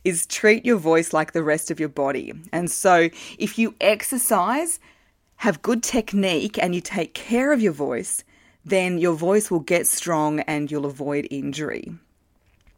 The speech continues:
And this is why some singers have beautiful speaking voices well into their old age because they've been doing this their whole life.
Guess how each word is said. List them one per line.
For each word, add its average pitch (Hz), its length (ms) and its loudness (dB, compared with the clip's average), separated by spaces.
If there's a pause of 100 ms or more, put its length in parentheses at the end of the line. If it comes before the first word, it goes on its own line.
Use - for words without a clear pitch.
(840)
And 247 100 8
this 339 120 0
is 659 140 -6
why 330 260 4
some 170 300 0
singers 185 760 0
have 165 300 -2
beautiful 196 460 0
speaking 165 540 -2
voices 151 460 0
well 190 300 2
into 254 200 2
their 165 200 4
old 156 200 2
age 151 480 -2
because 190 260 -4
they've 208 140 0
been 214 140 0
doing 214 220 4
this 196 140 -2
their 165 140 -2
whole 151 280 -6
life. 147 520 -8